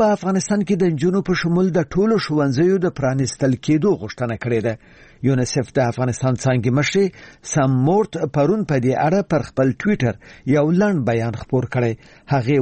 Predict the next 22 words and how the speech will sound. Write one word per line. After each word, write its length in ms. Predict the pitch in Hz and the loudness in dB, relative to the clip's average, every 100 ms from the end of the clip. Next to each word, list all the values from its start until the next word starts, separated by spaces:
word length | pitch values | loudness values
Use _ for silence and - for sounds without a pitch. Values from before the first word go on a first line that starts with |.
| 123 | 2
ویلي، 360 | 147 160 196 | 2 2 2
د 80 | 175 135 | 0 -2
افغان 280 | 127 139 135 | -2 -2 -2
نجونو 300 | 117 160 139 135 | 0 0 0 -2
په 40 | 131 | -2
شمول 260 | 160 214 170 | 0 0 0
دي 80 | 120 - - - 131 | -2 -4 -20 -6 0
د 200 | 151 151 - | 2 0 0
ټولو 300 | 214 226 185 139 | 0 2 2 0
ماشومانو 500 | 120 - 131 127 131 | -4 -2 -2 0 0
لپاره 320 | 117 131 131 120 | 0 0 -2 -2
ښوونځي 380 | - 123 123 170 175 | -2 0 2 2 2
بیرته 240 | 143 - - | 0 -4 -2
پرانیستل 460 | 156 113 104 135 123 | -2 -2 -4 -4 -4
شي. 140 | - 113 - - - - 123 | -2 -2 -4 -20 -16 -2 -2
اغلې 300 | 117 139 127 131 | 0 2 2 2
مورت 240 | 135 - - 156 | 0 -2 -2 0
داسې 220 | 165 175 160 117 | 0 0 -2 -2
وخت 180 | 113 - - - 135 | -4 -8 -20 -6 -2
د 120 | 139 117 | 0 0
ښوونځیو 580 | 147 143 151 220 202 | 0 0 2 2 0
په 40 | - | 0